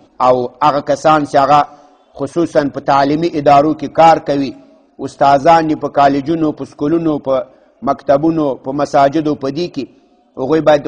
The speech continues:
قرآن تلاوت، د قرآن ترجمه، تفسیر له اوله تر اخره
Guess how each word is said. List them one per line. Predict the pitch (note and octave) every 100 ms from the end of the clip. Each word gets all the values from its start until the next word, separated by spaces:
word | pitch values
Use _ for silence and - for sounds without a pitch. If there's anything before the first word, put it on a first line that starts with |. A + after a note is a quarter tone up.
| -
قرآن | C#3 C#3 D#3 D#3 D3+
تلاوت، | C#3+ C#3+ C#3+ D#3+ - C3+
د | -
قرآن | C#3+ C#3+ D#3 D3+ D3+
ترجمه، | C#3+ B2+ C#3+ D#3+ D#3
تفسیر | D3 B2+ - E3+
له | D3 - C#3+
اوله | G3 G3+
تر | - D3+
اخره | C#3+ E3 D3